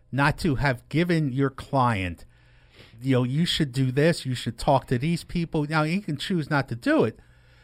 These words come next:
but, uh, there's no excuse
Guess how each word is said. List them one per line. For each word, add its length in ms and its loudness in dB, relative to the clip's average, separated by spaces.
but, 520 4
uh, 460 4
there's 340 8
no 400 10
excuse 920 2